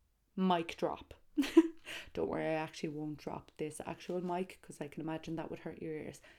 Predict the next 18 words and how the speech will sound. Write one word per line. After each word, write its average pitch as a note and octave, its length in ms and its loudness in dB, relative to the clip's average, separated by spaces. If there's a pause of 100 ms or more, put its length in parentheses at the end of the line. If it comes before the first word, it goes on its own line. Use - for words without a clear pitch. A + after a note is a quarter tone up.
(140)
Either C#4 260 2
way, E3 280 2 (500)
that's A#3 260 0
what D4 100 2
a C4+ 60 6
main G3+ 220 2
character D3+ 420 -6
is. - 360 -6 (540)
A G3 60 0
main G#3+ 360 2
character F#3 580 -4 (260)
is F#3 100 -8
someone F3 460 -2 (360)
who G3 220 4 (240)
prioritizes A3+ 1040 -2 (360)
themselves. - 840 -2 (1300)
Prioritizes G3 1000 0
themselves. F3 440 -6